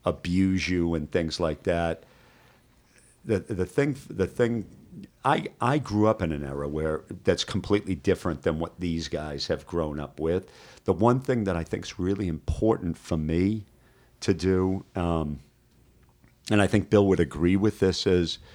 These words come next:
it's really important for us to do, is to bring young players to a point where they understand you might get cut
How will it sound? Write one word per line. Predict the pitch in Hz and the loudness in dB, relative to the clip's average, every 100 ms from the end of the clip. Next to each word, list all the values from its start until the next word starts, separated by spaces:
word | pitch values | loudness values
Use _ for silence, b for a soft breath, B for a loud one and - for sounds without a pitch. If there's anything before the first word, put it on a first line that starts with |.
| B - | B -6
it's | - | 4
really | 123 120 | 4 6
important | 90 - 101 85 | 4 4 4 2
for | - 78 82 | -2 0 2
us | 98 - | 0 0
to | 98 | -2
do, | 85 98 104 101 - B B B B B B - | 0 2 2 0 -6 B B B B B B -2
is | 92 85 80 73 - - _ b b b b b _ _ _ _ _ _ _ _ _ _ _ _ - | 2 2 2 -2 -6 -8 _ b b b b b _ _ _ _ _ _ _ _ _ _ _ _ -2
to | 107 | -2
bring | 80 - 98 120 120 113 _ _ _ - - | 0 2 6 6 4 0 _ _ _ -20 -8
young | 92 110 123 127 | 6 8 8 4
players | - - 98 95 87 85 - - - - | 0 2 4 4 2 0 -2 -6 -16 -10
to | - 98 | -2 0
a | 82 | 0
point | - 107 95 - | -2 0 0 0
where | 92 | -2
they | 87 87 | 2 2
understand | 98 98 85 - - 87 90 95 101 - _ _ b b b b _ _ _ _ _ _ _ _ _ _ _ _ _ _ _ _ _ _ _ _ _ _ _ _ _ | 2 0 -2 -4 -4 -4 -4 -6 -10 -14 _ _ b b b b _ _ _ _ _ _ _ _ _ _ _ _ _ _ _ _ _ _ _ _ _ _ _ _ _
you | - 104 | -2 2
might | 120 98 117 - | 2 2 0 -4
get | 82 - | -8 -8
cut | - 92 - | -12 -12 -12